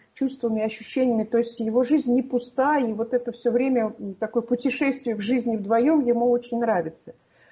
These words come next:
А, такой вопрос, ответь просто кратко. А, нужно ли дожидаться, ж-, вот, м, она вступает на этот путь, я хочу свою вторую половинку, нужно ли дожидаться, пока я совсем вот очищусь, там стану, не знаю, просветленной, там какой-то вот там прям чуть ли не ангелом,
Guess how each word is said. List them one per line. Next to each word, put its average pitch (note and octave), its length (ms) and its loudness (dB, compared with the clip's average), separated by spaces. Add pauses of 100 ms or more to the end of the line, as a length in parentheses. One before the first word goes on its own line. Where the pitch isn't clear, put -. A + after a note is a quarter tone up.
(160)
А, G3+ 400 0
такой A#3+ 320 -2
вопрос, D#4 480 0
ответь C#4+ 380 -4
просто A#3+ 300 -4
кратко. A3+ 600 -4 (460)
А, G#3 240 -4
нужно C#4 340 -2
ли B3 140 0
дожидаться, A#3+ 800 -2
ж-, G3 160 -16
вот, G3+ 200 -12 (180)
м, G#3+ 140 -10
она G3 320 -6
вступает D4+ 580 -2
на C#4 100 0
этот C4+ 280 -10
путь, B3 240 -8
я G3+ 80 -4
хочу G3+ 300 -6 (200)
свою G3 220 -2
вторую G3+ 300 -4
половинку, C4 520 0
нужно B3 280 0
ли A#3 120 0
дожидаться, A#3+ 560 0
пока A3 320 0
я A3 60 2
совсем A#3+ 440 0
вот C#4 180 0
очищусь, A3 640 -6 (440)
там G3+ 160 0
стану, G#3+ 360 -2
не G3+ 120 -4
знаю, G3 260 -10
просветленной, B3 800 -4
там G#3+ 220 -2
какой-то G#3+ 440 -4
вот G3 180 -6
там G3+ 160 -2
прям G#3 280 -4
чуть G#3+ 220 -12
ли G#3 100 -6
не A3 120 -2
ангелом, F3+ 460 -4